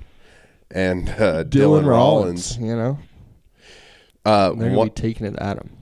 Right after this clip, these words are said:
Speaker 1: one, uh, one other, uh,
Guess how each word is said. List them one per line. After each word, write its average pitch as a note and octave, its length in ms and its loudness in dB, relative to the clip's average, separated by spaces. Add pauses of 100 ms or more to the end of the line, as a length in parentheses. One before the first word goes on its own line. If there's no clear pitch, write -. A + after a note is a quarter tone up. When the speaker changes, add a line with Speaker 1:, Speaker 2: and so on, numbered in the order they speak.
(480)
Speaker 1:
one, G#2+ 300 4
uh, G2 320 2 (400)
one A#2+ 260 4
other, G#2+ 440 4
uh, F2+ 280 2